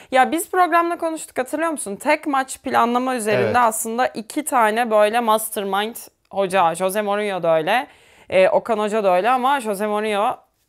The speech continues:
Speaker 1: biraz daha, e, geride kaldı.
Speaker 2: Bir de şöyle bir durum var. Maç sonu işte Galatasaray YouTube'da video paylaşmış.
Speaker 1: Hı hı.
Speaker 2: Okan Buruk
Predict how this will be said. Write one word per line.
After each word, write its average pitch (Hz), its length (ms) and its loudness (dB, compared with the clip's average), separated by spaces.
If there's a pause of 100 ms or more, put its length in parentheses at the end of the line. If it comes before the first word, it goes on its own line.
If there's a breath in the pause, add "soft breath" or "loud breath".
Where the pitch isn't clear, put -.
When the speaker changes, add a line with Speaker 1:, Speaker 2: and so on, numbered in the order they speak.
Speaker 1:
biraz 190 360 2
daha, 214 580 4
e, 165 600 0
geride 170 340 0
kaldı. 151 420 -2 (300)
Speaker 2:
Bir 139 140 -2
de 180 320 2
şöyle 151 380 2
bir 156 100 -2
durum 175 300 0
var. 131 140 2
Maç 131 260 -2
sonu 147 500 -2
işte - 200 -4
Galatasaray 131 760 -2
YouTube'da 135 600 -2
video 135 320 -2
paylaşmış. 135 800 -2
Speaker 1:
Hı 214 60 -8
hı. 208 160 -8
Speaker 2:
Okan 147 340 -4
Buruk 175 240 -2